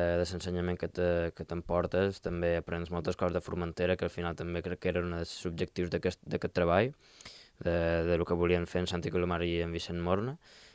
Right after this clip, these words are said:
I allò, en lo personal, m'ha encantat fer aquest treball perquè coneixes a gent molt involucrada amb lo que, amb lo que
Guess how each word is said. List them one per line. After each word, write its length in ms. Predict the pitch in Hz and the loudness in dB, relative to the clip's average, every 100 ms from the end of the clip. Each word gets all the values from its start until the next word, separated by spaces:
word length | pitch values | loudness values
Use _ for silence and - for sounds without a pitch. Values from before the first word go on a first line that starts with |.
| _ - | _ -2
I 120 | 98 92 | 4 6
allò, 260 | 87 85 85 87 90 87 | 6 6 6 6 6 4
en 140 | 90 90 | 2 4
lo 100 | 90 | 4
personal, 400 | 90 - 90 87 | 2 2 2 2
m'ha 100 | 87 | 2
encantat 320 | 85 87 87 | 0 0 0
fer 140 | - 87 | -2 -2
aquest 140 | 85 | 0
treball 320 | 90 90 90 | 4 6 6
perquè 260 | 90 90 95 | 4 0 -2
coneixes 360 | 90 87 92 87 | 0 -2 -2 -2
a 40 | |
gent 320 | 87 90 87 | 4 4 4
molt 240 | 87 90 87 | 2 2 2
involucrada 640 | 87 90 85 90 87 87 | 2 2 4 6 6 6
amb 120 | 87 85 | 2 0
lo 80 | |
que, 200 | 85 87 87 82 82 82 - _ - - - - | 0 2 2 2 0 -2 -6 _ -20 -20 -16 -4
amb 80 | 90 | 0
lo 80 | 87 | 2
que 160 | 90 | 0